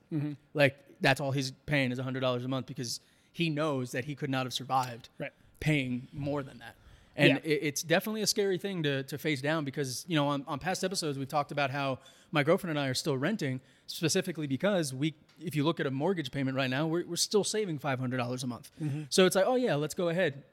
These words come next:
Speaker 2: Now, now look.
Speaker 1: Right.
Speaker 2: Now, welcome back. That five hundred dollars we were saving is now, is now gone.
Speaker 1: Yeah, and it's gonna be, it, it's interesting. We talk about affordability all the time,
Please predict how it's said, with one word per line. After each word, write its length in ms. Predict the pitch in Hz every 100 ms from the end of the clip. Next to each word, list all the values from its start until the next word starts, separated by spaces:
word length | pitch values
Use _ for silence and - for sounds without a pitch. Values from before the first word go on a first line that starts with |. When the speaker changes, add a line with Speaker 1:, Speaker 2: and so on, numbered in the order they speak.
| -
Speaker 2:
Now, 200 | 190 240
now 200 | 160 151
look. 240 | 151 120 - _ -
Speaker 1:
Right. 140 | 143 135 _ _
Speaker 2:
Now, 260 | 151 139 143 -
welcome 260 | 151 151
back. 300 | 151 151 135 - _ _
That 180 | 160 139
five 160 | 160 147
hundred 160 | 143 143
dollars 220 | 147 139
we 60 |
were 80 | 139
saving 420 | 131 156 143 131 123 _ _ _
is 120 | 135
now, 300 | 139 127 123 113 _ _
is 80 | -
now 120 | 151
gone. 240 | 127 127 120
Speaker 1:
Yeah, 220 | 269 202 135
and 100 | 185
it's 160 | 202
gonna 140 | 254 220
be, 280 | 196 185 160
it, 240 | 180 208
it's 180 | 208 -
interesting. 460 | 196 127 143 139 156
We 120 | 180
talk 200 | 196 170
about 140 | 170
affordability 500 | 156 165 151 143 143
all 100 | 139
the 60 | 135
time, 300 | 147 135 139